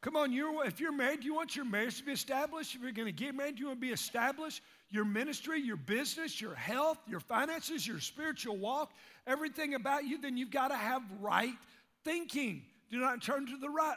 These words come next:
or to the left. Turn your foot from evil."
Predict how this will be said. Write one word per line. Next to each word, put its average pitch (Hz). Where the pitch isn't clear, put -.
or 220
to 220
the 240
left. 233
Turn 294
your 302
foot 220
from 302
evil." 262